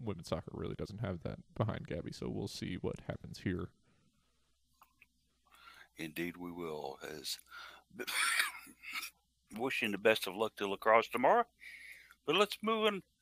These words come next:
Speaker 2: on down to the sunny state of Florida. Let's go to, down to Gainesville, Florida. We're going to the Florida campus. Have you got your T-Mobile phone with you? You better, because it's the T-Mobile tournament being held down there. On,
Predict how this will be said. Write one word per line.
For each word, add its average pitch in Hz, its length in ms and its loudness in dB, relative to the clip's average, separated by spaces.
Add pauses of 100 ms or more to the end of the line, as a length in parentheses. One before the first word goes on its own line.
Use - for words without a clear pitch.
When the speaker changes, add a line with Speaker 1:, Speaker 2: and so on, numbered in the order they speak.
(360)
Speaker 2:
on 214 200 12
down 190 240 10
to 185 100 0
the 165 100 -6
sunny 196 340 6
state - 340 4
of 175 120 0
Florida. 175 520 4
Let's 160 160 -4
go 156 180 -2
to, 156 140 -2
down 143 260 4
to 143 60 0
Gainesville, 160 680 8
Florida. 123 500 0 (480)
We're 160 100 -2
going 170 260 -2
to 160 80 -2
the 156 120 -6
Florida 170 460 -2
campus. - 520 2 (320)
Have 160 120 4
you 180 60 4
got 175 260 8
your 165 140 -8
T-Mobile 165 500 -4
phone 160 260 0
with 160 180 -10
you? 156 180 -4 (100)
You 135 200 4
better, 123 400 10
because 110 320 -6
it's 107 260 -12
the 101 80 -16 (120)
T-Mobile 110 800 -4
tournament 104 460 -2 (600)
being 92 240 -8
held 92 240 -2
down 95 220 -6
there. 95 140 -8
On, 98 140 -12